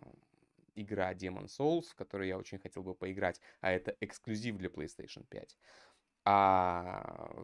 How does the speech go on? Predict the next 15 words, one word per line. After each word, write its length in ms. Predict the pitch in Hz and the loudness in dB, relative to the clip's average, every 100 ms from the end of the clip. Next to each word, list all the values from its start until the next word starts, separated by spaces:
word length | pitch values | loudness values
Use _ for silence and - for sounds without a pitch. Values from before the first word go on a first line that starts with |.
| 92 92 _ | -14 -18 _
в 240 | - - 101 | -20 -6 -4
очках 520 | - - 107 101 - | -2 4 6 6 2
виртуальной 480 | 98 98 101 98 95 | -6 0 0 2 2
реальности, 580 | 101 139 165 156 - 90 | 2 2 -2 -6 -6 -6
которые 380 | 87 - 92 | -8 -6 -6
под 180 | 92 90 | -6 -6
винду, 580 | 95 98 98 95 92 92 _ | -4 -4 -4 -4 -4 -8 _
насколько 480 | - 90 - 90 - | -12 -10 -10 -14 -10
я 120 | - | -10
знаю, 340 | 101 95 92 - _ _ | -10 -12 -12 -14 _ _
есть, 640 | - 87 98 120 - - 110 | -12 -4 -2 -2 -6 -10 -4
э, 200 | 95 92 | -2 -2
свежий 800 | - 95 107 107 104 98 95 | -4 0 0 0 0 0 0
Half-Life 640 | 90 - 98 - 104 87 - - | -2 -2 -2 2 4 2 0 -8
Alyx, 500 | 95 92 - - - | -6 -6 -8 -14 -20